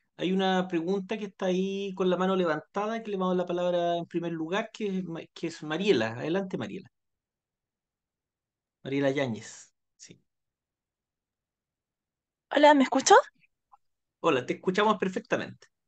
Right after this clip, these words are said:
Speaker 2: Hola, buenas noches a todos. <laughs> Eh, soy estudiante de psicología de la Universidad del Biobío. Eh, eh,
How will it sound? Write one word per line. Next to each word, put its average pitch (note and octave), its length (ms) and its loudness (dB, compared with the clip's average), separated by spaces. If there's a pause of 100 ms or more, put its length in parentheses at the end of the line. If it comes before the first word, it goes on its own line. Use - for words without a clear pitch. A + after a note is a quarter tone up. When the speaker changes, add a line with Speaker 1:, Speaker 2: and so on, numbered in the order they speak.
(320)
Speaker 2:
Hola, D4+ 280 8
buenas D#4 300 10
noches D4+ 560 6
a E3+ 80 6
todos. C#4 320 8
<laughs> D4+ 420 6 (580)
Eh, A3 460 0
soy C4 200 6
estudiante C4 480 4
de C#4 80 2
psicología B3 540 2
de C4+ 60 2
la C#4 80 4
Universidad C4 460 4
del C4 100 4
Biobío. B3 340 2 (1080)
Eh, A3 340 0 (100)
eh, G#3+ 160 -2